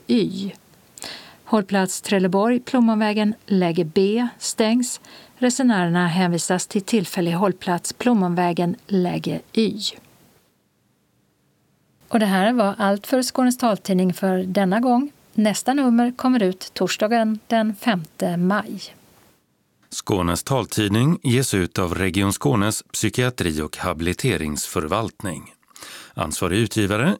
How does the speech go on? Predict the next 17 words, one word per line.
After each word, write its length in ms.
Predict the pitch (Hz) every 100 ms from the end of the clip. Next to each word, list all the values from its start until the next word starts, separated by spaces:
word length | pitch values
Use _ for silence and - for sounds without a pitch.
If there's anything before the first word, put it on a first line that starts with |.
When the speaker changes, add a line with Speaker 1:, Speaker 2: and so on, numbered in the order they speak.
| -
Speaker 2:
är 120 | 98
Martin 420 | 82 - - 80
Holmström. 840 | 76 104 76 67 - 127 113 - - _ _ _ _ - - - _ -
Postadress 680 | 139 - 113 107 139 - -
Jörgen 460 | - 101 92 101 98
Ankersgatan 920 | 107 95 - 98 - 101 90 107 95
tolv, 420 | 98 95 160 156 - _ _
tvåhundraelva 920 | - 147 147 117 117 131 107 87 101 - -
fyrtiofem 680 | 143 - 107 - 87 78 - _
Malmö. 520 | 101 92 80 78 104 143 _ _ _ - - - - _
Telefon 580 | - 95 - 104 113 170 - _
noll 300 | 107 98 90
fyra 300 | - 98 110
noll, 340 | 98 123 185 - _ - -
sex 360 | - 160 160 -
hundra 200 | 123 135
sjuttiotre, 800 | - 135 - 139 - 104 98